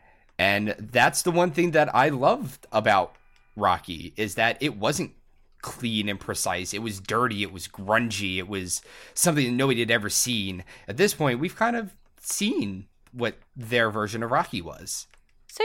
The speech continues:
Speaker 2: yeah, like we've said here, a lot of the Rocky community has felt a compulsive need to hate this adaptation far more than is justified. And that's the key. If you look at it and want the original with a fresh coat of paint,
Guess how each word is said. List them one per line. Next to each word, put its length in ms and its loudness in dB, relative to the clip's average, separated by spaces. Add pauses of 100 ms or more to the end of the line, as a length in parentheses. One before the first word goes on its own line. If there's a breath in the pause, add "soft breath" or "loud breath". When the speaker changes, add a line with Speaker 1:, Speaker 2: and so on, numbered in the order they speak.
Speaker 2:
yeah, 240 4 (180)
like 220 2
we've 160 2
said 240 2
here, 420 2 (100)
a 60 4
lot 220 8
of 120 0
the 100 0
Rocky 320 -2
community 760 -8 (320 soft breath)
has 180 -4
felt 220 -2
a 100 -2
compulsive 720 -4
need 440 0
to 120 -6
hate 380 -6
this 160 -4
adaptation 920 -4 (300 soft breath)
far 280 2
more 280 -2
than 120 -6
is 120 -14
justified. 640 -8 (540 soft breath)
And 120 4
that's 200 0
the 120 4
key. 440 0 (260)
If 140 -4
you 120 2
look 200 -2
at 120 4
it 200 0
and 160 0
want 240 0
the 120 -4
original 480 -2
with 140 -4
a 40 -4
fresh 340 -2
coat 180 0
of 80 -6
paint, 380 -6